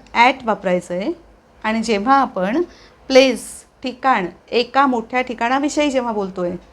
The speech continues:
तेव्हा आपण in वापरायचं आहे. हे तीन महत्त्वाच्या गोष्टी, ही तीन कधी वापरायची त्याबद्दल. आता हे फक्त मी थोडक्यात घेतलं आहे, त्यांचा उपयोग अजून बराच काही आहे. या प्रत्येकाचा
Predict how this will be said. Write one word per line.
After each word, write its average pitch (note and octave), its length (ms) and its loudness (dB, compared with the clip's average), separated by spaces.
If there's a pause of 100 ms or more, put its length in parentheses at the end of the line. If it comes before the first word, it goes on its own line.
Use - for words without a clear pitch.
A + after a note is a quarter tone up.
तेव्हा A3 200 -2
आपण G#3+ 260 -2 (300)
in C4 200 2
वापरायचं F3+ 460 -6
आहे. F3 80 -10 (640)
हे A#3+ 80 4 (120)
तीन C#4 220 2
महत्त्वाच्या B3 460 0
गोष्टी, B3+ 480 -2 (420)
ही C4+ 80 0 (180)
तीन C#4 240 0
कधी C4 300 2
वापरायची F#3+ 600 -2 (240)
त्याबद्दल. F#3+ 480 0 (520)
आता B3 420 4
हे C#4+ 200 2
फक्त D4+ 320 -8
मी D#4 160 2 (100)
थोडक्यात C#4 380 2
घेतलं G3 380 -2
आहे, C#4 200 0 (340)
त्यांचा G#3+ 400 4
उपयोग C#4 420 4
अजून D4 220 2
बराच B3 380 4
काही C#4+ 220 0
आहे. A3 220 0
या A#3+ 120 2
प्रत्येकाचा A#3+ 760 -2